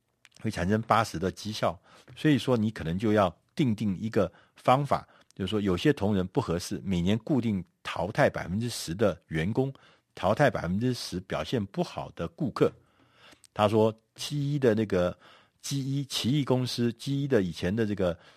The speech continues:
呃，前任执行长麦-，杰克威尔许，他就是用这个方法，能够让他的公司一直保持很源源不断的最佳的状态。那这也是跟八十二十啊，呃，有关系的。那他也讲说，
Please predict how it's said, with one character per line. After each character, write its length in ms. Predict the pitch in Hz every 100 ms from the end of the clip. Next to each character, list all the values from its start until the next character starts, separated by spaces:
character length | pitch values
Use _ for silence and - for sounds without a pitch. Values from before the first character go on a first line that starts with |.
| _ _ _ -
呃， 280 | 87 85 82
前 200 | - 101
任 160 | 139 113
执 160 | -
行 140 | 104 113
长 120 | 87
麦-， 200 | 117 110 - _
杰 100 | -
克 120 | 113 127
威 120 | 120
尔 80 | 117
许， 240 | - 80 - -
他 120 | -
就 120 | 165
是 100 | 127
用 100 | 135
这 60 | 104
个 80 | 101
方 220 | 101 104
法， 160 | 92 - - -
能 100 | 95
够 60 | 110
让 180 | 123
他 140 | 98 104
的 80 | 98
公 200 | 101 101
司 240 | - 104
一 120 | 180 165
直 160 | 147
保 380 | 143 - 82 80
持 280 | - 95 95 - - -
很 260 | - - 87
源 180 | 101 131
源 180 | 101 98
不 160 | 101
断 340 | - 139 95 85
的 260 | 85 78 - _
最 240 | - 123
佳 220 | - 92
的 100 | 95
状 260 | 80 90 71
态。 200 | - 71 - _ - - _
那 140 | 113 101
这 220 | - 160
也 140 | 98 73
是 260 | - 104 - _ -
跟 180 | 104 95
八 200 | 95 95
十 120 | 95
二 140 | 85
十 340 | 82 - 73 - _
啊， 200 | - 73 _ _ _
呃， 180 | 80 73 78
有 180 | 73 67
关 220 | 82 82
系 180 | - 73
的。 120 | - - - -
那 80 | 165
他 160 | 165
也 140 | 143 143
讲 260 | 92 90
说， 380 | - 131 131